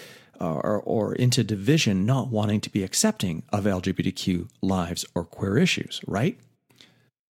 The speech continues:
But the way of humane heartedness really needs to stand on its own, separate th-,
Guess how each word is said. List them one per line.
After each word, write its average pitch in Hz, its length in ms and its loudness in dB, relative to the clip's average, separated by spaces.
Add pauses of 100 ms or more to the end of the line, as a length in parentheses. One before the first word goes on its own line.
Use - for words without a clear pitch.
(380)
But 117 280 4 (1500)
the 113 140 2
way 127 300 6
of 123 100 4
humane 110 380 2
heartedness 104 520 -2
really 107 200 0
needs 107 280 0
to 101 100 -2
stand 104 400 0
on 107 120 0
its 104 120 -2
own, 92 220 -2
separate 123 520 0
th-, - 180 -8